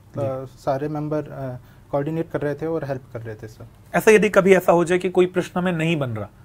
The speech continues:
Speaker 2: यस सर।
Speaker 1: तब फिर क्या करना चाहिए? जैसे नहीं बन रहा है, तो फिर क्या उत्तर करना चाहिए? बच्चों के मन में कई बार क्वेरी रहती है।
Speaker 2: सर, मैं, मेरे इंटरव्यू के दौरान भी एक दो प्रश्न क्रॉस क्वेश्चन में ऐसे आए थे,
Speaker 1: जी।
Speaker 2: अ,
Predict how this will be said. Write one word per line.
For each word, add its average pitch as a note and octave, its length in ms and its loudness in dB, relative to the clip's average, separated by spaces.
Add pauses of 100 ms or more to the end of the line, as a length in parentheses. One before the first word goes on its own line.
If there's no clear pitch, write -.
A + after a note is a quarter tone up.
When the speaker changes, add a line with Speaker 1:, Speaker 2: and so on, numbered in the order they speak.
(120)
Speaker 2:
यस C#3 140 -8
सर। - 140 -20
Speaker 1:
तब A3+ 80 8
फिर A#3 340 6 (680)
क्या A3 120 12
करना F3 260 0
चाहिए? E3 180 0
जैसे F3 200 2
नहीं F#3+ 300 2
बन F3+ 160 2
रहा D#3 120 2
है, D#3+ 60 0
तो G#3+ 120 2
फिर - 220 2 (180)
क्या A3+ 100 6
उत्तर F#3+ 260 4
करना D3 280 -2
चाहिए? A#2 280 -8 (300)
बच्चों D3+ 240 0
के F3+ 80 0
मन F3 120 -2
में E3+ 140 -4
कई D#3+ 120 0
बार D3+ 120 -2
क्वेरी B2 240 -2
रहती A#2+ 300 -6
है। A2+ 100 -10 (240)
Speaker 2:
सर, F#3 220 -12
मैं, D3+ 400 -6 (140)
मेरे E3 240 -2
इंटरव्यू F#3+ 300 -2
के F#3+ 120 -4
दौरान E3 340 -2
भी G3 80 -6
एक D#3 200 -6
दो F3 100 -4
प्रश्न E3 320 -6
क्रॉस D#3+ 300 -4
क्वेश्चन E3+ 280 -8
में E3+ 140 -8
ऐसे E3+ 160 -6
आए C#3 160 -4
थे, E3 120 -10 (280)
Speaker 1:
जी। A#2+ 100 -8
Speaker 2:
अ, G2+ 60 -10